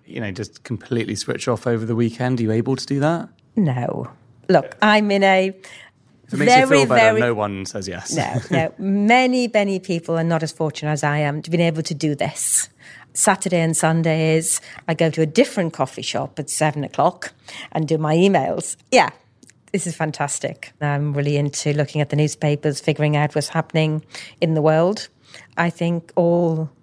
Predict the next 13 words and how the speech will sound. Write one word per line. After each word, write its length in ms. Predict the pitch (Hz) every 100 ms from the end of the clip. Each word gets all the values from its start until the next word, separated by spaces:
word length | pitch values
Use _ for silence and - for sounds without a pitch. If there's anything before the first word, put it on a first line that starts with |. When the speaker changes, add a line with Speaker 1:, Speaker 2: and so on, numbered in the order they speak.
| -
Speaker 2:
organisations, 840 | 170 160 156 156 156 156 - 156 151
all 200 | 151 156
firms, 680 | - 156 156 156 160 165 - _ _ _ _ _ -
all 160 | 170
banks 960 | 160 170 175 - - - - - - - _
are 60 | -
part 520 | - 175 170 165 -
of 120 | 151 160
a 720 | 156 160 156 165 151 160 156 _ - _ _ _ _ _ -
whole 220 | 170 165
economy, 640 | 160 - 185 175 135 135 - _ _ _ - _ -
and 200 | 156 160
we 140 | 160